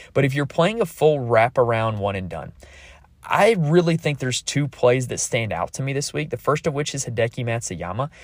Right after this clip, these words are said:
We talked about how he's always a W D risk, and there's not really a whole lot of courses on the P G A Tour that I think are a better fit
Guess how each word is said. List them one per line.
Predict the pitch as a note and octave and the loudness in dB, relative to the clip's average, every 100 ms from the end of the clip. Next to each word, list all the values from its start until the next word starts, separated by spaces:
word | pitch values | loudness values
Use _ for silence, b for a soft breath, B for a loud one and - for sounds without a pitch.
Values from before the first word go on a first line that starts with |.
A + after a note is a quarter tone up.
| B | B
We | C3 | -4
talked | B2 E3+ F#3+ G3 | 2 4 4 4
about | F3+ E3+ D3+ | 4 4 2
how | D3+ C#3+ | 2 2
he's | C3 C#3+ | 0 -4
always | - A2+ B2+ C#3 C#3 | 2 4 6 4 0
a | |
W | C3 B2+ B2 | 2 2 2
D | G2+ G2+ | -6 -6
risk, | A2+ C#3 - - | -4 -4 -6 -6
and | C3 B2+ B2 B B | -2 -2 -4 B B
there's | D3+ D3+ | -2 0
not | D3 E3+ A#3 E3 | 2 2 0 0
really | F#3 F#3 F3 - _ | 2 2 -2 -6 _
a | - | -2
whole | D3 E3+ | 2 4
lot | E3 D#3+ | 4 4
of | C3 C3 | 4 2
courses | - D3 D3+ C#3 | -2 0 0 -4
on | B2+ | -4
the | |
P | A#2+ C#3+ | -6 -6
G | C3 | -2
A | A#2 | -4
Tour | - B2 | -2 -2
that | G2+ | -2
I | A2+ | -2
think | C#3+ C#3+ | -4 -4
are | A#2+ | -2
a | |
better | A#2 A#2 A2 | 2 2 2
fit | - - A#2 | -4 -8 -8